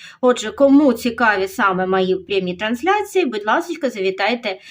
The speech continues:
на TikTok і слідкуйте там за моїми анонсами, анонсами прямих ефірів.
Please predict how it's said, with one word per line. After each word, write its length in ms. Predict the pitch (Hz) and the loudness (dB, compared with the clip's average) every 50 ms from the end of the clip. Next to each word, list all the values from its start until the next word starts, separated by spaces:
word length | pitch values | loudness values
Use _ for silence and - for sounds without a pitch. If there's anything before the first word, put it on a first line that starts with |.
| - - - - 208 | -20 -20 -18 -12 -8
на 300 | 208 208 214 214 202 190 185 | -6 -2 0 0 0 0 0
TikTok 560 | 190 - 226 220 - - 302 349 381 381 - | -2 -4 -8 -8 -6 -2 -2 0 0 -2 -4
і 40 | 240 | -8
слідкуйте 680 | - - - 214 202 - - 240 277 330 320 330 269 | -12 -10 -10 -10 -10 -6 -2 0 0 0 0 0 -2
там 380 | 247 254 226 220 240 254 254 247 | -2 0 0 2 4 4 4 2
за 300 | 190 180 190 202 208 226 | 0 -2 -2 -2 0 0
моїми 400 | 220 202 185 185 196 202 202 196 | 0 -2 -4 -4 -6 -6 -4 -2
анонсами, 680 | 190 185 185 180 180 175 170 - - 214 226 247 330 381 370 - _ _ _ _ _ _ _ _ _ _ _ _ _ _ _ _ - | -2 -2 -2 -2 -4 -6 -8 -8 -8 -4 -2 -2 -2 -2 -6 -16 _ _ _ _ _ _ _ _ _ _ _ _ _ _ _ _ -2
анонсами 480 | 233 240 247 247 240 247 247 240 247 | 2 2 2 2 2 2 2 2 2
прямих 380 | 240 240 247 233 233 233 233 - | 2 2 2 2 2 0 0 -4
ефірів. 440 | 240 240 - - 226 220 220 240 | -4 -4 -4 -6 -6 -4 -4 -6